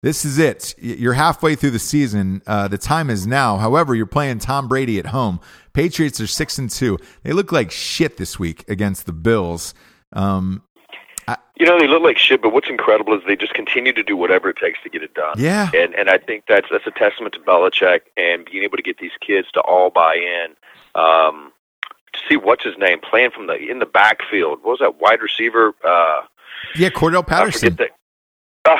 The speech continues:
Speaker 2: dude, this kid, uh, you know, look, I think, uh, it, it, I think Tom's tough to beat at home. Um, I, I, I'd love to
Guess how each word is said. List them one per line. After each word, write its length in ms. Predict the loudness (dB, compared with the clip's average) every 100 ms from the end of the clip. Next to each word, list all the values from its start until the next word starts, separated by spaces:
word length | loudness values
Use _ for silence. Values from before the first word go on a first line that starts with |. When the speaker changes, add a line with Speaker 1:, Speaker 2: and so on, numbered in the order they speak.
| 2
Speaker 2:
dude, 220 | 2 2 2 0
this 160 | 0
kid, 300 | 2 4 4 4
uh, 60 |
you 160 | 2 4
know, 140 | 2
look, 220 | 4 2 2
I 100 | 2
think, 320 | 2 0 -6 -8
uh, 240 | 0 2
it, 220 | 4 0 2
it, 180 | 0 4
I 80 | 2
think 240 | 2 0
Tom's 320 | 4 4 4 2
tough 180 | 2 2
to 100 | 2
beat 180 | 2 2
at 60 |
home. 460 | 4 6 6 4 -2 _ _
Um, 580 | 4 6 6 4 0 -12 -10 -10 -2
I, 360 | 2 6 6 4 2
I, 160 | 4 4
I'd 120 | 4
love 180 | 2
to 80 | 2